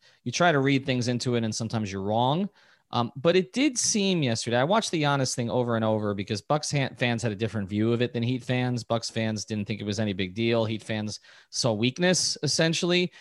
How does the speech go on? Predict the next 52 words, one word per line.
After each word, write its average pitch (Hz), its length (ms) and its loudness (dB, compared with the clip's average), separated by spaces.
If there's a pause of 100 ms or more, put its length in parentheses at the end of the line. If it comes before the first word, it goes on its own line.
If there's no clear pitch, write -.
(400)
But 156 120 2
Jimmy 214 240 4
never 196 260 4
projects 113 500 -2
weakness. 98 360 -2
In 127 80 -2
fact, 143 160 2
I 156 160 4
actually 180 260 0
think 151 140 -2
Jimmy's 143 240 -2
the 135 60 -2
most 123 200 -2
confident 127 480 -2
leader 117 240 0
the 101 80 -6
Heat 117 140 -2
have 107 80 -4
ever 98 200 -2
had. 92 460 -4 (260)
Uh, 113 140 -2
I 127 60 -2
mean, 143 240 0 (520)
LeBron 175 380 2
would 165 140 2
sometimes 131 480 -2
<laughs> - 60 -10
project 104 360 -4
weakness. 107 500 -6
Even 302 260 -2
Dwayne, 127 380 0
there 110 120 -2
was 104 200 -6
at - 160 -8
times, 120 420 0
even 117 140 -4
though 107 220 -4
my 113 160 -2
belief 110 280 -4
is 110 80 -6
stronger 113 360 -2
than 107 120 -4
your 101 120 -4
doubt, 107 420 -2 (640)
that 117 320 0
you, 131 180 -4
you 127 140 -4
didn't 151 280 0
get 127 200 0
the 110 80 -8
sense 123 300 -2
from, 117 140 -6